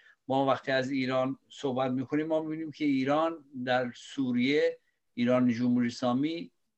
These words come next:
اه، قدرتش بیشتر از ترکیه و آمریکا و نمی‌دونم هر کشور دیگه هست. در عراق هم نفوذهای خودشو داره و اینجا ترکیه یه احساس چیز هم می‌کنه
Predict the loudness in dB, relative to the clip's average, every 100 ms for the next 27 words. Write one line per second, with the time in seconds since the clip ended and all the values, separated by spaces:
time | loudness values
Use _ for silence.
0 | _ -4 -4 -4 -6 -8 -6 -2 -2 4
1 | 2 2 -4 -6 -6 -4 -4 -2 0 2
2 | 2 -2 -12 -18 _ _ _ -6 -4 -4
3 | -2 0 0 0 0 0 0 -2 -6 -2
4 | 2 2 2 0 2 0 0 0 0 2
5 | 0 0 -4 0 0 0 -4 -8 -8 -12
6 | -14 -18 _ _ _ -20 -20 -20 -2 2
7 | 2 2 4 6 6 0 -2 -2 -4 -2
8 | 0 2 0 2 0 0 -6 -10 -12 -14
9 | _ _ _ _ _ _ 0 2 2 2
10 | 2 2 0 0 0 -2 -2 0 2 2
11 | 2 0 -2 0 0 -2 -10 -8 -6 -6
12 | -6 -8 -12 -16 -8 -8 -2 -2 -2 -6
13 | -8 -6 -4 -2 -2 -2 -4 -4 -6 -10